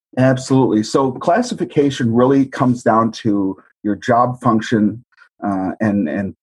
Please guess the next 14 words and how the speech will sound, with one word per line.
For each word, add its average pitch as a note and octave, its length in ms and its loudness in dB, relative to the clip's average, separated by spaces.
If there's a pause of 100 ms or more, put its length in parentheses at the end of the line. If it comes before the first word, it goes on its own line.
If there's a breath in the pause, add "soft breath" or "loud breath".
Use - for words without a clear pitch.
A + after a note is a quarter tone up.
(160)
how - 180 0
much B2 200 2
you're A2 100 -2
paying. - 180 -2
I B2+ 60 2
mean, B2+ 140 6
there's, B2+ 180 0
there's B2+ 220 0
a A#2 80 2
few D#3 260 0
factors, G2+ 580 -2
but, - 160 -2 (320 loud breath)
uh, C2+ 360 -2 (500)
really D3 440 2